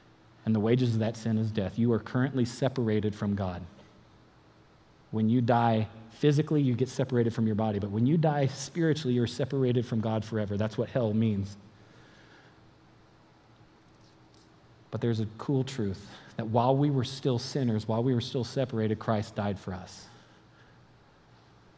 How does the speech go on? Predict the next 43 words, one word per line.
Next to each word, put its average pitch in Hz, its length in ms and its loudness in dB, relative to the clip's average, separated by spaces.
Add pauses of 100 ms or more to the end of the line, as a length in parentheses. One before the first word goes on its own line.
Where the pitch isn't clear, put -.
(580)
That 123 180 0
is 117 120 -2
the 110 120 -2
gift 107 280 -6
of 95 100 -6
God. 90 240 -8 (1120)
If 120 200 -2
you're 147 180 4
in 139 240 0
here 139 220 2
and 110 180 0
you 135 120 2
have 113 120 0
never 127 560 2
asked 120 320 -2
Jesus 117 400 -2
as 104 160 -2
your 110 80 0
Lord 107 240 0
and 101 100 -4
Savior, 101 480 -2 (760)
what 107 180 -2
are 107 40 0
you 101 100 0
waiting 92 320 -6
for? 98 200 -16 (1700)
Don't 131 320 -2
leave 120 200 0
this 110 240 -4
room 110 180 -2
without 104 280 -2
talking 117 320 0
to 110 60 0
me, 113 240 2
without 117 260 0
talking 120 280 -2
to 107 60 -2
Bill 117 300 4
or 110 100 2
any 131 140 2
of 123 60 2
the 110 80 -2
staff. - 580 -10